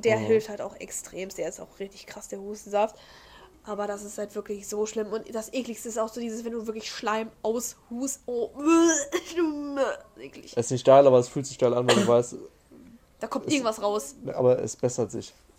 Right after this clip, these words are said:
Speaker 1: Ja.
Speaker 2: Und wenn so Husten oder halt dann auch so die Nase, wenn die
Speaker 1: Ja.
Speaker 2: läuft,
Speaker 1: Boah,
Speaker 2: läuft ja
Speaker 1: auch
Speaker 2: die ganze
Speaker 1: Nase.
Speaker 2: Scheiße raus und das ist sehr gut.
Speaker 1: Deswegen, wenn ich so richtig krank bin, dann versuche ich auch nie meine Nase hochzuziehen, weil ich bin so, ne, äh, äh, der Schleim,
Speaker 2: Nein,
Speaker 1: der
Speaker 2: alles
Speaker 1: soll
Speaker 2: raus damit.
Speaker 1: raus, Alter. Der muss raus.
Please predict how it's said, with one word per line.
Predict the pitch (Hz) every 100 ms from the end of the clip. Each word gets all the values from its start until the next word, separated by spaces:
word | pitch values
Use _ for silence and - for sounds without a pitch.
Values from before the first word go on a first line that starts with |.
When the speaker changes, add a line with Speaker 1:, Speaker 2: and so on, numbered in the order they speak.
| _ - 277
Speaker 1:
Ja. | 135 -
Speaker 2:
Und | 123 110
wenn | 120
so | 123 127 120 123 - _ _ _ _ -
Husten | 147 156 - 165
oder | 131 123
halt | 123
dann | 123 120
auch | 123
so | 123 117
die | 117
Nase, | 120 127 127
wenn | 120 117
die | 120
Speaker 1:
Ja. | 135
Speaker 2:
läuft, | - - - - - -
Speaker 1:
Boah, | -
Speaker 2:
läuft | 254
ja | 262
Speaker 1:
auch |
Speaker 2:
die | 233
ganze | 269 277 277
Speaker 1:
Nase. | 269 254
Speaker 2:
Scheiße | 127 127 135
raus | 117 110 113
und | 110
das | 110
ist | 113 - _ - _ _
sehr | - 110
gut. | 110 107 _
Speaker 1:
Deswegen, | 269 240 233
wenn | 247
ich | 254
so |
richtig | 277 277
krank | - 277 277
bin, | 247
dann | 240 233 -
versuche | - 262 247 254
ich | 226
auch |
nie | 226 247 233
meine | 220
Nase | 220 226 233
hochzuziehen, | 226 - 220 220 220 220
weil | 226
ich | 226
bin | 220
so, |
ne, | 214 202 202 _ _ -
äh, | 247 220
äh, | 220 _ _ _
der | 262
Schleim, | 247 117 117
Speaker 2:
Nein, | 131
Speaker 1:
der | - -
Speaker 2:
alles | 220 240
Speaker 1:
soll |
Speaker 2:
raus | 180 -
damit. | 220 196
Speaker 1:
raus, | 202 185
Alter. | 190 190 190
Der | 190 202
muss | 214 254 -
raus. | 226